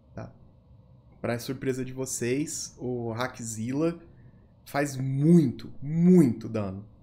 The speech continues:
de perto, tá? Rotary A C dez não tem muito range. Então, esse, essa versão do Hackzilla não é muito perigosa.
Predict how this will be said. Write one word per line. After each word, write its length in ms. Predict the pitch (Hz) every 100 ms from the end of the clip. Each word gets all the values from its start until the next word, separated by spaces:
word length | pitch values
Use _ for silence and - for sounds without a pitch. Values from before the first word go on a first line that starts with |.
| - -
de 120 | 107
perto, 460 | - 101 90 - - - - - - - -
tá? 160 | 110
Rotary 460 | 107 113 117 135 127
A 20 |
C 160 | - 120
dez 240 | 113 113
não 140 | 120
tem 140 | 120 120
muito 240 | 117 120
range. 440 | 117 95 90 - - - - - -
Então, 640 | 110 110 113 113 113 104 - - -
esse, 420 | 123 175 175 -
essa 320 | 127 175 -
versão 360 | 147 135 - 120
do 80 | 113
Hackzilla 600 | 117 120 117 113 113 127
não 160 | 139
é 60 | 123
muito 240 | 113 113
perigosa. 500 | 113 113 113 98 95